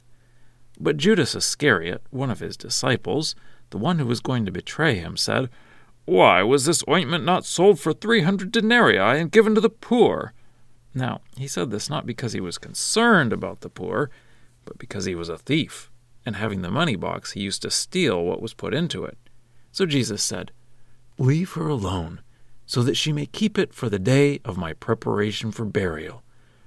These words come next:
For you have the poor with you always, but you do not always have me." Now a large crowd of Jews found out that he was there, and they came not only because of Jesus,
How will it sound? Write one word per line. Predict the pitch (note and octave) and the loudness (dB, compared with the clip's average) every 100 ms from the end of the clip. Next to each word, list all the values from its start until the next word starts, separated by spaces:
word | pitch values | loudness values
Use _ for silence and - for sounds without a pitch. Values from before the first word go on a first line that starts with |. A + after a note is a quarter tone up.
| - | -4
For | - | 2
you | D#3 G#3 | 6 6
have | F#3 E3+ | 4 2
the | A#2 | 0
poor | - D3+ B2 | 4 6 6
with | G2 F2+ | 4 -4
you | - F2+ | -6 4
always, | B2+ A2+ E2 - - - - - - | 6 6 0 -10 -12 -14 -20 -20 -14
but | - | -10
you | - | -10
do | F2+ F#2+ | -8 -4
not | F#2 D3+ A2 - - | 0 0 0 -8 -12
always | G#2+ F#2 E2+ D#2+ | -4 -2 -2 -6
have | G2 F2 G2 | -6 -8 -4
me." | G#2 G#2 - - - - - - - - - - - - - - - _ - - - - | -2 -4 -8 -20 -20 -20 -20 -18 -18 -18 -20 -20 -18 -18 -20 -20 -20 _ -20 -20 -20 -4
Now | D3+ C#3+ | -2 -2
a | |
large | C#3+ F3 F#3 C3+ | -2 -4 -4 -6
crowd | - B2 G#2+ F2+ | -6 -2 0 -2
of | F2+ | -6
Jews | G2+ C3+ A2+ - - | -2 -2 -2 -6 -6
found | - A#2+ A2 | -2 0 2
out | G#2 - | 0 -2
that | G#2+ | -8
he | G#2 | -4
was | F#2+ F2 | -4 -2
there, | G2 A#2+ E2 | 0 0 0
and | G#2 B2+ | 0 0
they | D#3 | -4
came | - D3+ A2 G#2 G#2+ - - D3 | -4 -4 -2 -4 -6 -16 -12 -6
not | D#3 | -2
only | A3 E3 | -2 -2
because | A2+ - A#2+ | -4 -6 -4
of | G2+ | -4
Jesus, | F#2 C#3 F#2 D2+ A#2 | 0 0 0 -6 -12